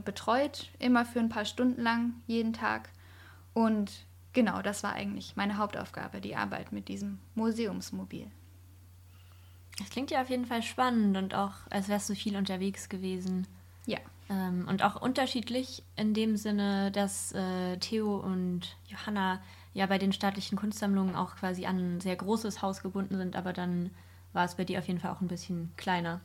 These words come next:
Speaker 2: Also, dass man da auch nochmal Unterschiede sieht in der Art
Speaker 1: Auf
Speaker 2: des
Speaker 1: jeden
Speaker 2: Museums.
Speaker 1: Fall. Ja, es war schön übersichtlich und gemütlich.
Speaker 2: <laughs> Ähm, würdest du dein F S J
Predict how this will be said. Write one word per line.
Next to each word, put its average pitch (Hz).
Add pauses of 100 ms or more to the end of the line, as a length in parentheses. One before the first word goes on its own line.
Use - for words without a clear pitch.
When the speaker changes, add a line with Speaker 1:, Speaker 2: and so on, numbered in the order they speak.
(200)
Speaker 2:
Also, 180
dass 180
man 185
da 185
auch 190
nochmal 180
Unterschiede 185
sieht 196 (420)
in 185
der 170 (460)
Art - (400)
Speaker 1:
Auf 240
Speaker 2:
des -
Speaker 1:
jeden 180
Speaker 2:
Museums. 170
Speaker 1:
Fall. - (300)
Ja, 185
es 208
war 226 (120)
schön 226 (160)
übersichtlich 208
und 208
gemütlich. - (140)
Speaker 2:
<laughs> 190 (720)
Ähm, 180
würdest 508
du 285
dein 240
F 202
S 220
J 202